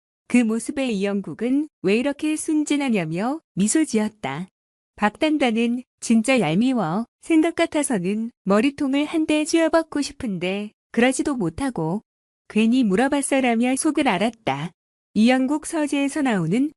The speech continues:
박단단의 조사라는 그가 이영국을 걱정하자 "박 선생이 왜 그런 걱정을 해요? 회장님 걱정은 박 선생이 안 해도 돼요. 혹시나 회장님께 할 얘기가 있으면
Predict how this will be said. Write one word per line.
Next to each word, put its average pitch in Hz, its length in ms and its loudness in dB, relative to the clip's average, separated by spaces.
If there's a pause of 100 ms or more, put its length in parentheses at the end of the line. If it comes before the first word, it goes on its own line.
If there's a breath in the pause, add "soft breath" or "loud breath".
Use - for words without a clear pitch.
(120)
박단단의 247 680 0
조사라는 214 800 0 (160)
그가 247 240 0
이영국을 220 640 0
걱정하자 214 800 -2 (200)
"박 233 180 -2
선생이 294 480 2
왜 196 140 4
그런 269 320 4
걱정을 302 460 0
해요? 226 480 -2 (480)
회장님 311 420 2
걱정은 262 720 0 (180)
박 220 200 0
선생이 269 500 0
안 185 200 0
해도 262 200 0
돼요. 226 460 -2 (480)
혹시나 302 440 0
회장님께 311 760 0
할 311 240 2
얘기가 240 360 2
있으면 262 640 -2